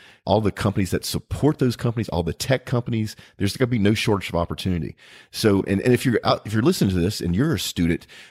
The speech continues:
the oil and gas industry loves internships. They, I mean, all of the major companies have internships, and even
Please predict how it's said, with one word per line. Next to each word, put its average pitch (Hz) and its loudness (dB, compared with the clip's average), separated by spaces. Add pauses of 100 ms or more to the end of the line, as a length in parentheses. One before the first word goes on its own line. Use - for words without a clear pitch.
the - -6
oil 135 4
and 196 2
gas 107 0
industry 87 -4
loves 90 -2
internships. 76 -6
They, 78 -4
I 87 -4
mean, 90 0 (120)
all 113 2
of 127 2
the 113 -2
major 92 0
companies 87 -4 (140)
have 73 -4
internships, 82 -4
and 85 -2
even 151 0